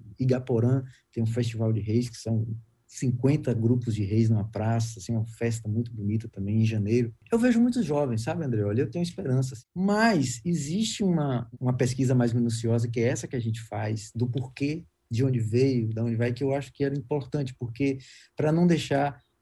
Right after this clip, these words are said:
a coisa ir se perdendo, porque vai erodindo aos poucos, e com o passar do tempo vai ficando aquilo que mais só boia, sabe? O, o que tem de profundo não fica muito.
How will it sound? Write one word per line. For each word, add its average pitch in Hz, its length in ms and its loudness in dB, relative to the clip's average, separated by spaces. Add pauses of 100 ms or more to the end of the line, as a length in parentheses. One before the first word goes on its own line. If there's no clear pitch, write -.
a 143 100 0
coisa 139 340 2
ir 139 40 0
se 131 140 -6
perdendo, 127 680 0
porque - 300 -6
vai 175 240 0
erodindo 165 600 2
aos 113 180 -2
poucos, - 720 -8 (180)
e 139 80 -10
com 202 140 -2
o 220 40 0
passar 190 240 -4
do 135 120 -8
tempo 170 280 -6
vai 185 140 -2
ficando 180 480 -4 (380)
aquilo - 380 -4
que 170 300 -8
mais 165 280 -6
só - 160 -4
boia, 135 420 2
sabe? - 240 -2
O, 165 420 -4
o 160 60 -4
que - 140 -12
tem 180 160 4
de 175 80 4
profundo 165 600 0
não 175 140 2
fica 135 380 -8
muito. 92 260 -6